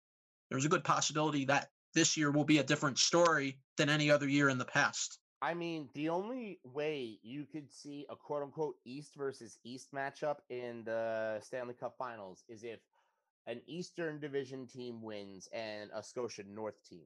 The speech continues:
Speaker 2: wins.
Speaker 1: Yeah, because you do have some of these Canadian teams did play originally in the Eastern Conference.
Speaker 2: And some of
Speaker 1: That's
Speaker 2: them in
Speaker 1: how
Speaker 2: the
Speaker 1: this
Speaker 2: West, too.
Speaker 1: Yeah, oh, yeah, yeah, definitely. So if you're Edmonton, if you're Calgary, you're, uh, Winnipeg, you,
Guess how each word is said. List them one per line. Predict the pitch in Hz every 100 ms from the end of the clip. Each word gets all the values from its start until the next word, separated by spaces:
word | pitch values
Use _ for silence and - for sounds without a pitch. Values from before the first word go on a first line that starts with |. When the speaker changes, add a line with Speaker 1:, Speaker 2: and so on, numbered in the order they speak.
| _
Speaker 2:
wins. | _ _
Speaker 1:
Yeah, | 180 160 - - - -
because | 147 170
you | 151
do | 156 180
have | 202 175 175 156 - _
some | - 170
of | 170
these | 170
Canadian | - 170 185 202 165
teams | 147 160 151 151 - - -
did | 117 175 175
play | 175 165
originally | 147 156 170 165 156 151
in | 147
the | 151
Eastern | 147 - 135 120
Conference. | 156 180 117 95 - - -
Speaker 2:
And | 139 233 254
some | 202 147
of |
Speaker 1:
That's | 165
Speaker 2:
them | 165
in |
Speaker 1:
how | 160
Speaker 2:
the | 165
Speaker 1:
this | 165
Speaker 2:
West, | 175 -
too. | 208 220 214 _ _
Speaker 1:
Yeah, | 247 269
oh, | 247 311
yeah, | 233
yeah, | 240 156
definitely. | 208 226 135 117 - -
So | 208
if |
you're | 165 151
Edmonton, | 190 196 202 196 196
if | 196
you're | 123
Calgary, | - 170 180 165 175 170
you're, | 160 127 120 - _ -
uh, | 127 123
Winnipeg, | 165 180 170 170 170 160 156 _ _ _ _ _ _ _ _ -
you, | 190